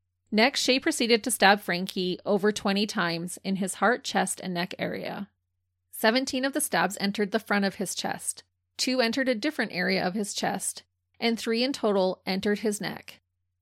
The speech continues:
This fatal attack resulted in multiple perforations of his heart and lungs. It was said that the blood loss was catastrophic.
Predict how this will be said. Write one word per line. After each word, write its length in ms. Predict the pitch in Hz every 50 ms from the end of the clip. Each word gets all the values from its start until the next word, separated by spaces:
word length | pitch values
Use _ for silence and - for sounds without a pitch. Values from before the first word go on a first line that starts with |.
| _ _
This 180 | - 240 - -
fatal 300 | - 233 214 220 247 277
attack 400 | 294 294 - 220 202 202 202 -
resulted 540 | 247 226 208 214 175 180 - - 202 190 -
in 200 | - 220 233 233
multiple 400 | 240 240 254 254 - - 247 240
perforations 800 | - - 214 202 - 202 190 185 190 - - 180 - 180 185 -
of 160 | - 196 180
his 200 | - 233 233 226
heart 240 | - - 180 170 -
and 140 | - 196 180
lungs. 520 | 165 160 190 190 185 185 185 - - - _ _ _ _ _ _ _ _ _ _ -
It 160 | 240 226 196
was 120 | 247 269 -
said 260 | - 240 214 208 196
that 160 | 202 185 -
the 100 | - 202
blood 360 | 180 - 180 190 196 202 196
loss 380 | 214 226 247 269 285 - - -
was 160 | 196 185 -
catastrophic. 1080 | - - - - 170 196 202 - - - - 185 170 - - - - - _ - -